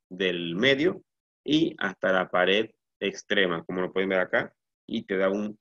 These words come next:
acabado excelente, como lo pueden estar apreciando. Eh, puedes recubrir el piso con diferentes tipos de recubrimiento.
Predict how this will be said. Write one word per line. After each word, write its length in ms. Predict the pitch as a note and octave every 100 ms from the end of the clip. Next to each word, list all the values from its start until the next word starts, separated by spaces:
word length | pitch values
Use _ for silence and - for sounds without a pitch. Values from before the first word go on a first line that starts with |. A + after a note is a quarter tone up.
| -
acabado 600 | F#2 - F#2 F#2+ G2+ G#2
excelente, 680 | - - G#2+ F#2 E2+ E2
como 160 | E2 E2
lo 100 | E2
pueden 260 | - F2 E2+
estar 320 | E2+ D#2+ D#2 D#2+
apreciando. 680 | - D#2+ - - E2 D#2+ - _ _ _ _ _ _ _ _ _
Eh, 420 | G2 F#2+ F2+ F2 -
puedes 180 | A2+ A#2+
recubrir 560 | A2+ G#2 G2 G#2 G#2+ - -
el 280 | G#2 F#2
piso 480 | - C3 B2+ B2 B2+ _ -
con 560 | G#2+ G2 F#2 F2+ F2
diferentes 540 | F2+ - F2+ F#2 G2+ F2+
tipos 360 | G2 - G2
de 420 | G2 F2+ E2+ E2 -
recubrimiento. 760 | E2 E2 E2+ F2+ G#2 A2 F3+